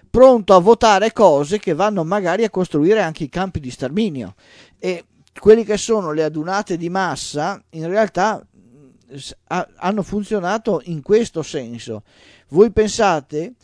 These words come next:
a quanto ha stimolato Hitler il credere delle persone, la fede delle persone, la speranza delle persone, al punto tale da fare adunate oceaniche,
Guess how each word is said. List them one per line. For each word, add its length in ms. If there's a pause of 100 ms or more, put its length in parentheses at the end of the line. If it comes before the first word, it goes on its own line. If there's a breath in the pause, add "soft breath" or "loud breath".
(340 soft breath)
a 120
quanto 400
ha 20
stimolato 760
Hitler 680
il 200
credere 540
delle 240
persone, 680
la 100
fede 380
delle 200
persone, 800
la 140
speranza 760
delle 240
persone, 580
al 80
punto 320
tale 320
da 80
fare 280
adunate 460
oceaniche, 800